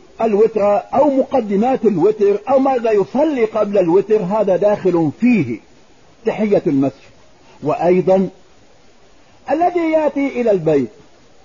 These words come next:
ويحيي البيت بالطواف، أين تحية المسجد؟ داخلة في ذلك، لأنه بعد أن يطوف بالبيت ماذا سيفعل؟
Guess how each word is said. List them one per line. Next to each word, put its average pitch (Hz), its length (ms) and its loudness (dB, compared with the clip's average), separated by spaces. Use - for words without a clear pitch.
ويحيي 277 800 0
البيت 262 480 -2
بالطواف، 202 840 0
أين 269 280 0
تحية 277 420 0
المسجد؟ 269 460 -2
داخلة 320 840 0
في 302 180 -4
ذلك، 294 420 -2
لأنه 208 1000 0
بعد 226 400 -4
أن 240 320 2
يطوف 247 520 0
بالبيت 233 600 0
ماذا 247 440 2
سيفعل؟ 151 600 2